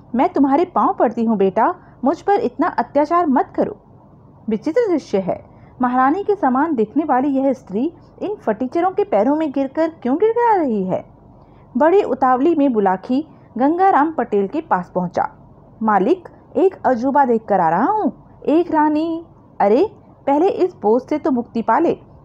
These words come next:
खा पी कर आराम करेंगे, तब तेरी बात सुनूंगा।" मालिक, वह फटेहाल जीवन नाम का युवक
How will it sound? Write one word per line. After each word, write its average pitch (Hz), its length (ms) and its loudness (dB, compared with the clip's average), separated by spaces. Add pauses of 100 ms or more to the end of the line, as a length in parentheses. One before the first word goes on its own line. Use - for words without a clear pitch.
(120)
खा 302 200 2
पी 277 180 -4
कर 294 200 0
आराम 196 340 2
करेंगे, 240 400 0 (360)
तब 392 220 0
तेरी 233 200 2
बात 170 220 0
सुनूंगा।" 254 460 -2 (640)
मालिक, 202 480 0 (340)
वह 349 160 4
फटेहाल 262 640 0 (320)
जीवन 320 400 2
नाम 254 220 2
का 269 120 0
युवक 180 440 -2